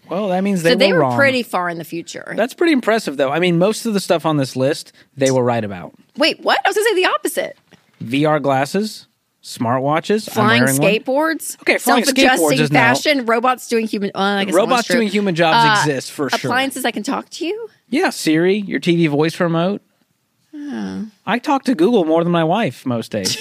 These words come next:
Speaker 2: <laughs>
Speaker 1: She doesn't wanna hear from me.
Speaker 2: Oh, man, I guess it is true. I wasn't really thinking about all that.
Speaker 1: Flat screen T Vs,
Speaker 2: Mobile
Speaker 1: biometrics
Speaker 2: payments.
Speaker 1: and mobile payments.
Speaker 2: Wow, George. Okay, yeah, fair.
Speaker 1: So skip the flying skateboards and flying cars.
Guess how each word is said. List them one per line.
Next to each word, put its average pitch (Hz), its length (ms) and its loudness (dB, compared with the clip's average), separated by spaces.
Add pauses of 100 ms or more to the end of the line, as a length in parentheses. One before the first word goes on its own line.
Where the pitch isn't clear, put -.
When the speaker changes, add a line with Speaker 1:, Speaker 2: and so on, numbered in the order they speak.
Speaker 2:
<laughs> - 60 -20 (1200)
Speaker 1:
She - 200 -2
doesn't 247 200 2
wanna 143 160 2
hear 135 140 0
from 131 180 -4
me. 185 300 -2
Speaker 2:
Oh, 466 60 -6
man, 466 100 -4
I 494 300 0
guess 466 160 -2
it 453 80 4
is 480 240 0
true. 247 160 0
I 233 80 2
wasn't 294 240 -2
really 269 160 2
thinking 349 300 -4
about 185 220 -2
all 175 140 -2
that. 165 280 -2
Speaker 1:
Flat 170 280 0
screen 180 240 -2
T 180 180 0
Vs, 170 580 0
Speaker 2:
Mobile 190 220 0
Speaker 1:
biometrics 170 220 2 (120)
Speaker 2:
payments. 247 240 0
Speaker 1:
and 151 80 2
mobile 160 220 2
payments. 165 400 0
Speaker 2:
Wow, 247 420 0
George. 196 340 -4
Okay, 233 240 -4
yeah, 214 220 -4 (220)
fair. 196 240 0 (120)
Speaker 1:
So - 200 0
skip - 340 -2
the 208 80 0
flying 175 260 0
skateboards 170 500 0
and 139 140 0
flying 131 240 -2
cars. 120 420 -4